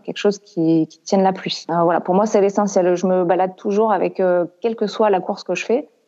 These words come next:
en tout cas quand ça dépasse, euh, les quatre-vingts, quatre-vingt-dix kilomètres, toujours des couches supplémentaires, même s'ils nous disent, euh, prenez, euh,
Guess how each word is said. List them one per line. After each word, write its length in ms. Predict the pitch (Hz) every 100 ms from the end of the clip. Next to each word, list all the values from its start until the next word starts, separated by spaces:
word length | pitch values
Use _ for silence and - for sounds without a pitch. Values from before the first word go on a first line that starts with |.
| -
en 120 | 170
tout 100 | 170
cas 140 | 185 190
quand 140 | 185
ça 120 | 180
dépasse, 380 | 165 180 190 190
euh, 180 | 180 170
les 100 | 170
quatre-vingts, 460 | 180 180 190 190 185
quatre-vingt-dix 400 | - - 180 175
kilomètres, 420 | - 185 220 - -
toujours 280 | 214 208 208
des 120 | 202
couches 240 | 226 -
supplémentaires, 540 | - 190 190 180 208 226
même 160 | 208
s'ils 200 | 202 220 202
nous 100 | 196
disent, 260 | 220 208
euh, 100 | 185
prenez, 400 | - 196 190 208
euh, 80 | 190